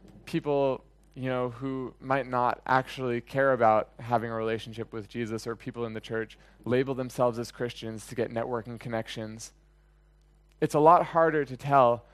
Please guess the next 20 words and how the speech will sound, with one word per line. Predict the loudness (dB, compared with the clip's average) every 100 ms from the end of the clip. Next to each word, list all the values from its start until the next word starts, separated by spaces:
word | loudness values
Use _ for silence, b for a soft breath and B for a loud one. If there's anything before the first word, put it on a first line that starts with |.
| b b
whether | 0 2 0
people | -4 -4 0
are | 0 -2
committed | -8 -6 -4 -4 -6
or | -8
not | -4 -4 -6
today. | -6 -4 -4 -6 -18 _ _ _ _ _ _ _ _ _ _ _ _ -18 -2
And | 0
in | 2 -2
a |
church | -4 0 0 0
like | 0 0
Watermark, | 4 4 6 2 0
where | -4
people | -4 -4 -2
are | -2
constantly | -4 -4 -4 -8 -10 -10
coming | -8 -8 -6
and | -4
going, | 0 0 0 -8